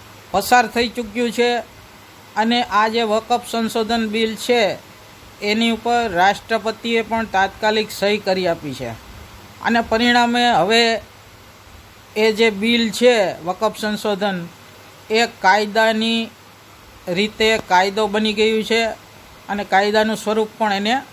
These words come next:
અપાઈ ચૂક્યું છે. હવે સરકાર શ્રી એનું જાહેરનામું પાડવાની હતી, પરંતુ આપણે અત્યારે જે દેશમાં વકફ સંશોધન કાયદો જે છે,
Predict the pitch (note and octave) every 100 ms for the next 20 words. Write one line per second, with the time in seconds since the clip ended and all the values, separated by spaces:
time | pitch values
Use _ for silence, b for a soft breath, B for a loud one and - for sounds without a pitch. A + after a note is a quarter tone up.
0 | - G#3 A3+ G#3 - F3 - F3 D#3+ D3
1 | B2 A2 - - - - - E3+ A3+ A3
2 | A3+ A3+ B3 A#3+ A3 A#3 A#3 A#3+ A#3+ -
3 | - - - - G#3+ A#3 G3 F#3 G#3 A3+
4 | A3 A3 A3 G#3 G#3 G#3 G#3 G3+ G3 G3
5 | F3+ B2 - - - - - - - -
6 | - - - - - G#3+ C4 B3+ C4+ A#3+
7 | B3 C4 C4+ C4 - - - - - -
8 | G#3+ - B3+ C4 B3 B3+ G3+ A3+ B3+ -
9 | A#3+ B3+ B3 G3 G3+ A#3+ B3 A#3 A#3+ B3
10 | B3 - - - - - - - - G3+
11 | A3 A3+ A#3+ G#3+ A#3+ A#3+ A#3 G#3+ - -
12 | - - - - - - - - G3 A3
13 | G#3+ A#3+ A3 A#3 A3 B3+ A#3 D#3